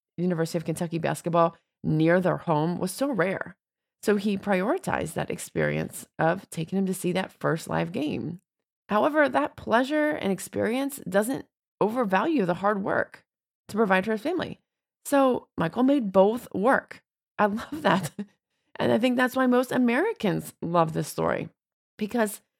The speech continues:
this story, just as that head coach, um, Calipari shared, it demonstrates how so many hardworking Americans have,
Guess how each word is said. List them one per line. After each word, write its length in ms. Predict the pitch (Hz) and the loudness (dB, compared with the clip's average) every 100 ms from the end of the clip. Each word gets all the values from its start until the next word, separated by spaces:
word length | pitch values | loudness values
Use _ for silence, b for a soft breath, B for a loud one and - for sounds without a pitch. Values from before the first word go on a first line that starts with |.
| _ _ - | _ _ -4
this 200 | 214 381 | -2 0
story, 500 | - 170 170 254 262 | 0 2 2 0 0
just 300 | 202 226 - | 0 -2 0
as 220 | 202 190 | 0 2
that 180 | 185 165 | 0 0
head 240 | 185 180 | -2 -2
coach, 560 | - 196 202 - - - _ _ _ - | 0 2 2 -2 -8 -10 _ _ _ -2
um, 240 | 180 160 | 0 0
Calipari 560 | 151 190 180 175 185 175 | 0 2 2 2 0 0
shared, 640 | - 202 254 - 170 208 _ _ _ _ - | -2 0 2 2 0 -2 _ _ _ _ 0
it 140 | 208 | 2
demonstrates 640 | 214 220 277 - 175 175 - _ _ _ _ - | 2 2 0 -2 -4 -4 -10 _ _ _ _ -16
how 340 | - 175 165 | -2 2 2
so 320 | - - 185 | 0 2 4
many 300 | 247 180 185 | 4 4 2
hardworking 720 | 196 175 196 190 175 190 185 - | 2 2 2 2 0 0 -2 0
Americans 760 | 180 175 294 294 160 147 175 | 0 0 -2 -2 -4 -4 -2
have, 240 | 180 165 | -2 -4